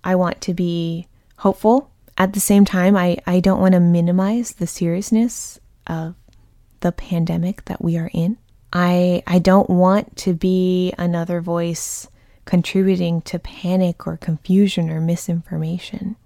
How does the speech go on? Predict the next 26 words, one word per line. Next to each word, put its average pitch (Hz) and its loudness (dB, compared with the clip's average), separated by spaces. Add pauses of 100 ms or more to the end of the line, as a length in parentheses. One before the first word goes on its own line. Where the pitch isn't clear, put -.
So 160 -2
because - -2
of 180 -2
that, - -4 (680)
I, 175 4
and 190 8
also 214 6
because 185 2 (320)
there 190 2
is 185 2
so 202 2
much 214 0
changing 185 0
right 180 -10
now, 170 -8 (280)
I'm 208 8
not 226 6
going 208 6
to 190 4
spend 185 0
any 170 0
time 175 -2
talking 170 -6
about 165 -4 (140)
disease 160 0
particulars 151 -10